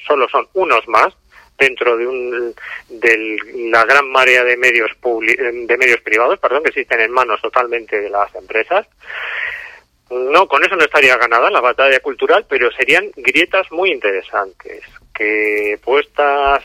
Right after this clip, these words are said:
eh, en manos de las creadoras y creadores con, de los artistas y, y,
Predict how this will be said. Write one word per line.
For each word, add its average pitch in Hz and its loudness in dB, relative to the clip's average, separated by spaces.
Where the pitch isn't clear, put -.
eh, 127 0
en 127 -8
manos 131 0
de 123 0
las 120 0
creadoras 127 0
y 123 -8
creadores 120 -2
con, 117 -8
de 117 0
los 110 0
artistas 123 -2
y, 123 2
y, 113 -2